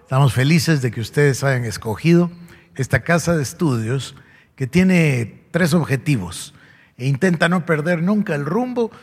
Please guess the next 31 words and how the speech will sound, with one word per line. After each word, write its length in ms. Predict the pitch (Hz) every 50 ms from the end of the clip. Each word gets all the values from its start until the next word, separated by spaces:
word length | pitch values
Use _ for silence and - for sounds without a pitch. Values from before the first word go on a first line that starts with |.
| - _
sino 220 | - - 143 139
mantenerse 580 | 139 139 127 - 139 143 165 180 170 131 143 175
dentro 460 | 165 139 131 120 110 - 123 120 113
de 140 | 117 139 160
esos 340 | 143 - 156 143 - - -
tres 440 | - 160 151 160 160 - - - - - - - - _ _ _ _
objetivos 640 | - 175 - - - 135 - - 151 151 160 - -
principales. 960 | - 127 113 107 98 - 101 87 - - - - - _ - - - - _ _ _ _ _ _ _ - - - _
El 180 | _ 110 120 147
número 260 | 196 233 240 220 214
uno, 500 | 208 196 156 135 123 135 151 175 180 - - -
obviamente, 880 | 143 143 143 151 143 135 160 185 170 151 143 117 - - 151 165 -
como 220 | - 117 101 101 101
todas 440 | - - 135 127 123 120 110 104 107
las 280 | 113 110 - - -
casas 340 | - - 120 110 104 117 107
de 80 | 98 147
estudios, 640 | 147 - _ - 131 110 107 101 101 156 - - _ - _ _ - - - - _ _
es 180 | 143 147 127
la 80 | 151 165
búsqueda 480 | 151 151 143 - - - 165 156 156
de 120 | 156 131 117
la 100 | 113 107
excelencia 500 | 98 - - 113 107 110 113 107 - 113
académica. 640 | 107 - 110 113 113 107 101 95 87 - - - - _ _ _ _ _ _ _ _ _ - - - _ _
El 140 | - 123 127
número 260 | 156 160 160 151 156
dos 300 | 147 160 180 185 147 165
es 120 | 180 139
más 200 | 120 147 165 -
particular, 1000 | - - 151 135 - 170 151 - 196 214 220 226 196 - - - - - -